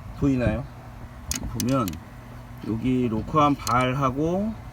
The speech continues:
여기 발이 일로 와 있고, 여기 이게 깨진 것 같은데요. 여기 탭핏은 여기 있고, 그래서 발과 탭핏이 따로 있어요, 지금.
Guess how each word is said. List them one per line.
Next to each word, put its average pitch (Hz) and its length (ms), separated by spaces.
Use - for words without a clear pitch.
여기 101 200
발이 139 580
일로 147 240
와 131 80
있고, 117 360
여기 110 160
이게 120 200
깨진 196 380
것 180 140
같은데요. 147 500
여기 - 100
탭핏은 175 520
여기 107 160
있고, 139 420
그래서 - 180
발과 160 460
탭핏이 202 800
따로 226 240
있어요, 123 320
지금. 85 280